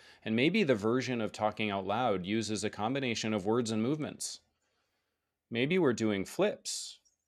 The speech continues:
off the building on the street corner and shouting, "Yeah, fine-tune our bodies to be the machines capable of doing the cool things we wanna do. Yeah."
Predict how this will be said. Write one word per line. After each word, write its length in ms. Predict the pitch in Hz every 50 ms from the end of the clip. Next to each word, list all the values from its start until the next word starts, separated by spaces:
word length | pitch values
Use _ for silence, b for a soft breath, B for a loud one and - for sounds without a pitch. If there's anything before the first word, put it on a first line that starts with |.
| _ _ -
off 320 | - 127 127 113 - - -
the 100 | 117 113
building 640 | 107 127 160 170 131 98 82 85 92 107 113 107 - _ -
on 160 | 101 101 101
the 80 | 98 95
street 260 | - - 151 160 -
corner 420 | - - 104 90 87 - - - - _ _ _ _ _ _ _ _ _ _ _ _ _ _ _ _ _ _
and 140 | - 113 110
shouting, 460 | - - 135 135 127 123 117 107 101
"Yeah, 360 | 107 156 202 202 170 143 120 101
fine-tune 520 | - - 139 151 151 139 - 143 160 147
our 120 | 143 139 131
bodies 440 | 123 135 143 156 143 127 107 95 -
to 120 | - 120
be 120 | 110 131
the 80 | 127 120
machines 480 | 113 113 - - 170 170 156 135 113 -
capable 400 | - 147 156 139 139 127 127 127
of 80 | 120
doing 240 | 117 165 170 156 139
the 80 | 127 123
cool 220 | 127 165 156 147
things 260 | 147 165 156 160 139
we 60 | 151
wanna 240 | 160 156 156 156 151
do. 180 | 143 185 180 151
Yeah." 480 | 139 175 220 208 175 156 127 101 -